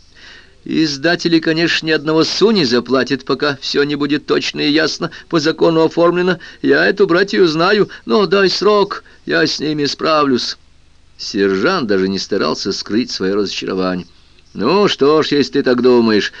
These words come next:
хотя в сущности теперь глава семьи я», сказал он. «Разумеется, я буду с тобой советоваться, дорогой Франсуа», поспешила задобрить сына старуха. Но её решение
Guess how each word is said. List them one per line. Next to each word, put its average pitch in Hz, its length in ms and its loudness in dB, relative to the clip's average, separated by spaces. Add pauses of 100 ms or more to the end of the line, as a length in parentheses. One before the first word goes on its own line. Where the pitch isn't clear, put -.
(160)
хотя 180 440 2
в - 60 -6
сущности 180 640 -2
теперь 170 200 0
глава 165 320 4
семьи 165 640 4
я», 185 440 2
сказал 98 420 -4
он. 98 120 -6 (840)
«Разумеется, 127 960 0
я 107 80 2
буду 117 160 0
с - 60 -6
тобой 117 260 4
советоваться, 190 840 2 (220)
дорогой 175 340 2
Франсуа», 165 680 0 (240)
поспешила - 480 -2
задобрить 143 540 0
сына 143 320 -8
старуха. 120 520 0 (540)
Но 92 140 -4
её 123 220 4
решение 117 760 2